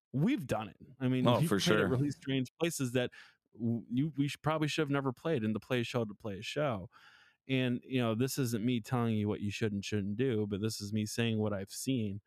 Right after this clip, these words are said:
Speaker 1: and my experience. And, um, I,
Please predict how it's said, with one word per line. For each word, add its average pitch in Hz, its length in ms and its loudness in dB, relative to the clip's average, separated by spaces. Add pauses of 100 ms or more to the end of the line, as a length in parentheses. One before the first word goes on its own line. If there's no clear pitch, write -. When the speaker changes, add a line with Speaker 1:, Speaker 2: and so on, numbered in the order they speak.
(540)
Speaker 1:
and 101 400 -2
my 110 200 0
experience. 101 680 -6
And, 104 360 -2 (120)
um, 101 440 -4 (320)
I, 104 100 -4